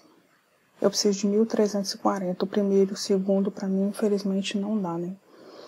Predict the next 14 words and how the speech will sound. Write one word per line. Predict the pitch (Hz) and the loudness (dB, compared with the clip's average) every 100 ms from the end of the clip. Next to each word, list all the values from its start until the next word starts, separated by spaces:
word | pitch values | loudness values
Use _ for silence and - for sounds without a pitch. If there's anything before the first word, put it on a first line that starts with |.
| - - | -16 -2
Vou | 185 | 0
ter | 196 | 0
que | 190 | 0
comprar | 202 196 196 | 0 2 0
esse | 190 | 0
aqui, | 226 190 | -2 2
ó, | 185 | 2
de | 190 | 4
mil | 190 196 | 4 4
e | |
seiscentos | 208 - 202 - 202 208 - | 2 0 2 2 0 -2 -2
com | 220 | 0
um | 214 | 2
bônus | 202 202 208 196 - - | 2 2 0 0 -2 -4